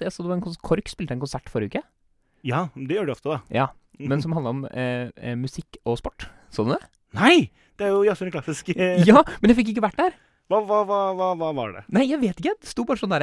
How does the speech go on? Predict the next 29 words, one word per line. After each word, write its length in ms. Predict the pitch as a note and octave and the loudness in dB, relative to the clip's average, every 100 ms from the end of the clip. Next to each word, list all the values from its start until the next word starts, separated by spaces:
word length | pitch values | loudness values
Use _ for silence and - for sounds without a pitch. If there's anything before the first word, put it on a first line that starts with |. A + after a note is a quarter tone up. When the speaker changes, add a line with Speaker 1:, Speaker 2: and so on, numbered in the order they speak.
| D#3 | -2
Speaker 1:
eh, 40 | - | -4
i 60 | |
beskrivelsen. 540 | E3 - C3+ B2 E3+ D3+ | -6 -6 -6 -4 -4 -2
Visste 220 | - - | -2 -2
du 100 | C3 | -2
at 60 | C#3 | -2
Sjostakovitsj 600 | D3 - - A2 C3+ - | 0 -2 0 0 0 -2
var, 220 | B2 B2+ | 0 0
eh, 640 | B2+ - B2 A#2 A#2 B2 A#2+ - | -2 -2 -2 0 -2 -4 -8 -6
eh, 200 | A#2 A#2 | -2 -2
fotballdommer? 560 | F3+ - G2+ A2 C3+ F3 | -2 -2 0 2 2 2
<laughs> 320 | E3 - - | 2 0 0
Og 300 | C3+ C3+ C#3 - D3 - - | 2 4 4 0 -2 -6 -2
Speaker 2:
Hæ? 400 | - C#4 D#4+ D3+ | 2 4 4 0
Speaker 1:
<laughs> 60 | F3+ | 0
Ja. 320 | D#3 - - F3 | 0 2 0 6
Speaker 2:
Det 80 | G#3+ | 6
visste 240 | C4 - D3+ | 6 0 0
jeg 160 | C#4 | 2
ikke. 160 | F#3+ F#3+ | 4 4
Speaker 1:
Nei. 260 | A#3+ A#3 D#4 - - D#4+ - | 4 0 -6 -10 -8 -8 -8
Speaker 2:
For, 160 | - B3 | 4 4
eh, 160 | A#3+ | 4
hvorfor, 560 | F3 G3+ A3 G3+ G3 G#3 | 0 -2 2 2 4 6
hvorfor 180 | G#3+ F#3+ | 6 6
har 140 | G3+ | 4
du 80 | F#3+ | 4
ikke 80 | |
sagt 80 | G3+ | 2